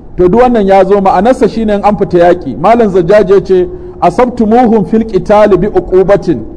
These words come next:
hatta ganimtum." Kuka same su a filin yaƙi da wata uquba har kuka yi nasara a kansu. To, "A'atu al azwaja min ra'asil ganimati ma anfaqu min al mahari." Ku biya waɗannan mazaje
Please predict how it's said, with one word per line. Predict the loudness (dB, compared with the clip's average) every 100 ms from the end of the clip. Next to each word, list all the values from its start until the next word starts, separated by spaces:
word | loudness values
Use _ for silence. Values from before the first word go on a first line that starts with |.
| -16 -10
hatta | -2 -2 2 2
ganimtum." | 4 2 2 0 -4 -8 -14 -18 -14 -8
Kuka | -2 0
same | 2 2 2 2
su | 2 0
a | -2
filin | -2 -2 0 2
yaƙi | 2 2 0 -4 -4 -6 -2
da | 0
wata | 2 0
uquba | 0 0 0 -2 2 2 2
har | 0 -2
kuka | -2 0
yi | 0
nasara | 2 0 2 2 2 0 -4 -16 -8 -4
a |
kansu. | 0 2 0 -2 -6 -8 -14 -14 -12 -4
To, | -2 0
"A'atu | 0 0 0 0 0 2
al | 0 2
azwaja | 0 2 2 4 4 2
min | 2 2
ra'asil | 2 2 0 -2 -2
ganimati | 0 0 0 0 0
ma | 0 2 2
anfaqu | 0 0 -2 -2
min | 0 0
al | 0
mahari." | 0 0 0 -2 -8 -16 -16 -14 -6
Ku | -2
biya | 0 4 4 6 6
waɗannan | 4 2 0 0 0
mazaje | 2 2 4 2 2